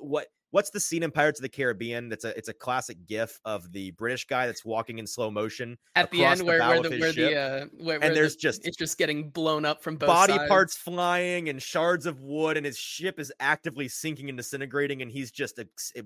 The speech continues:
Speaker 1: accepting it and breathing it all in. Like, that's where this ship is right now. It's not got a little leak on the lower deck. It's, we're taking on water bad. Um, so yeah, I, I,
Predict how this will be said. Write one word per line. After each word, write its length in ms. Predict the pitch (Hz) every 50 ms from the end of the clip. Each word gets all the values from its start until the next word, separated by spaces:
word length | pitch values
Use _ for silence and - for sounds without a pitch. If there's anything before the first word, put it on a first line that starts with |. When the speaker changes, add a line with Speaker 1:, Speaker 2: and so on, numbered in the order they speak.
| - _ 78
Speaker 1:
accepting 600 | 101 101 _ - - 147 131 - _ 143 135 131
it 140 | 135 135 131
and 140 | 123 120 107
breathing 300 | - 123 123 123 123 120
it 80 | 120 113
all 180 | 113 113 110
in. 140 | 117 123 123
Like, 160 | 113 110 104 -
that's 420 | 175 208 226 196 - - - - _ _ _ _ _ _
where 240 | 123 156 165 151 151
this 220 | 123 151 147 147
ship 320 | - - - 147 123 - 120
is 160 | 113 104 101
right 160 | 104 107 98
now. 160 | 104 101 101
It's 140 | 107 - -
not 220 | 208 208 160 135
got 200 | 123 143 156 151
a 40 | 131
little 300 | 123 123 123 110 113 113
leak 260 | 117 127 127 110 -
on 140 | - 117 104
the 80 | 104 107
lower 300 | 104 107 104 98 95 92
deck. 260 | 85 104 95 90 - _
It's, 360 | 120 123 - - - - - - _ _ _ _ _ _ -
we're 240 | 143 170 185 180
taking 400 | 160 - - 170 160 160 165 151
on 180 | 143 143 143 139
water 460 | 120 113 120 117 113 110 104 98 95 - _ _ _ _ _ -
bad. 400 | - 107 95 87 80 78 78 80 _ _ _ _ _ _ _ -
Um, 500 | 113 123 117 117 110 107 104 101 98 92 _ _ _ _ _ _ _ _ _ _ _ _ _ _ _ _
so 240 | - - 175 151
yeah, 320 | 131 131 156 190 180 120 87
I, 200 | 87 120 127 123 -
I, 420 | 117 123 123 127 123 123 117 113